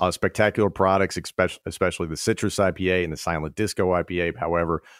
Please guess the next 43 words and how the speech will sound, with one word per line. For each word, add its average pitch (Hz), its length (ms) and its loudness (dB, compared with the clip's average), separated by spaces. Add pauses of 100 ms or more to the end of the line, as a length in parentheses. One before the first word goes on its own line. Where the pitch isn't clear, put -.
(100)
the 95 60 -6
twelve 120 280 4
Days 113 260 8
of 90 120 -4
Christmas 98 320 2
sampler, 92 500 2 (260)
if 196 220 6
you're 127 140 8
of 95 80 2
legal 95 240 6
drinking 92 380 2
age, 82 260 0 (300)
is 104 320 2
absolutely 92 580 0
fantastic. 85 720 -4 (340)
Uh, 101 60 0
you 95 160 2
can 107 140 -2
find 156 280 2
Funk 131 240 4
Brewing 113 300 4
at 107 100 2
your 98 80 -2
favorite 135 360 4
beer 110 200 4
distributor 95 520 2
and 82 100 -4
grocery 117 340 4
store. 107 240 0
Trust - 360 -2
me, 123 100 0
their 104 160 0
fresh, 214 400 -2
funky 208 340 -2
flavors 165 560 -2
will 80 120 -10
satisfy 120 560 -2
your 92 160 0
craft 117 400 0
beer 107 160 6
loving 87 340 2
taste 85 300 -4
buds. - 260 -6